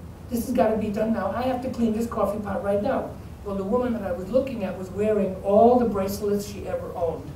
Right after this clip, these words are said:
All the jewelry you can imagine, the brightest colors. I'd never seen anything like this. It was, you know, this was her, her, her way of being. But what she was doing, she was cleaning a coffee pot with bracelets.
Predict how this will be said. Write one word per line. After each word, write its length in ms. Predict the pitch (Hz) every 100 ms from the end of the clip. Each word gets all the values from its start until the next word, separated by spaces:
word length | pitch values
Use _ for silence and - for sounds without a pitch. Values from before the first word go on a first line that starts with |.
| - 277 247 247 220
All 240 | 240 240
the 80 | 220
jewelry 380 | 196 214 214 190
you 120 | 185
can 80 | 196 170
imagine, 420 | 175 170 151 143 - - -
the 60 | -
brightest 480 | 156 190 233 254 -
colors. 440 | 202 185 147 -
I'd 160 | - 233
never 160 | 233
seen 340 | 214 262 262 247
anything 400 | 175 175 165 156
like 240 | 151 -
this. 240 | 160 170 -
It 80 |
was, 180 | - -
you 60 | 190
know, 200 | 151 147
this 180 | 143 -
was 140 | 190 - - - - -
her, 160 | 190 170 170
her, 160 | 185 170 147
her 100 | 170
way 220 | 175 170 156
of 120 | -
being. 280 | 190 170 - - - - - - 202
But 140 | 185
what 160 | 208 208
she 140 | 226
was 140 | 208 -
doing, 200 | 262 -
she 80 |
was 120 | 220 -
cleaning 340 | - 233 233
a 60 | -
coffee 320 | 233 233 -
pot 260 | 208 190 175
with 180 | 170 180
bracelets. 640 | 220 - - - -